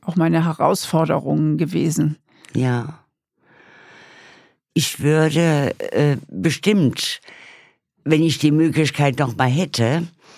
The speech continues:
Speaker 2: und noch mal einiges anders machen, ne? Ich meine, ich habe versucht,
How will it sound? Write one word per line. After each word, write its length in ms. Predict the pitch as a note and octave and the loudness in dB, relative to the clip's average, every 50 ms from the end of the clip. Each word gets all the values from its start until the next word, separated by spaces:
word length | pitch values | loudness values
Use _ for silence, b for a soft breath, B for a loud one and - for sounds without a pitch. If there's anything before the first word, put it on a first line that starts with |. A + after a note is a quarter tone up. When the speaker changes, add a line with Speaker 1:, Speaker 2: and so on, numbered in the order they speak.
| B B B B B B B B B B _ _ _ _ _ _ _ _ _ | B B B B B B B B B B _ _ _ _ _ _ _ _ _
Speaker 2:
und 280 | - D3+ D#3+ D3+ - - - _ - | 0 0 2 2 0 -2 -6 _ -2
noch 260 | C#3+ D#3 D#3+ D#3 - | 0 2 2 2 2
mal 300 | - D3+ C3+ C3+ C#3 - - - - _ _ - _ _ _ _ - _ | 2 4 4 4 4 2 0 -4 -12 _ _ -20 _ _ _ _ -4 _
einiges 460 | - C#3+ D#3 E3 E3 D3 D#3+ C#3+ - | 2 2 4 4 2 2 0 -2 0
anders 500 | - - C#3+ D3+ C#3+ C3 A#2+ A2+ - - | 0 2 2 2 2 2 0 -2 -4 -4
machen, 420 | - D#2 D#2+ E2+ - G#2 G#2 - - - _ _ _ _ | -4 -4 -4 -4 -6 -6 -6 -8 -8 -14 _ _ _ _
ne? 260 | - C#3 E3+ F3+ E3 D3 B B B B B B B B B B | -2 0 0 0 -2 -6 B B B B B B B B B B
Ich 120 | - - | -4 0
meine, 180 | D#3 C#3 B2 D#2+ | 2 2 2 0
ich 320 | B1+ C2 A1 A2 A2+ B2 B2+ | -2 -6 -6 -6 -4 -2 0
habe 320 | C3+ D3 C#3+ B2+ C3 C3 | 2 2 2 2 2 0
versucht, 840 | - - - B2+ B2 - C3+ E3+ G3 G3+ A3 - - - - - - | 0 -2 0 0 0 0 0 0 0 -2 -4 -6 -10 -12 -12 -12 -14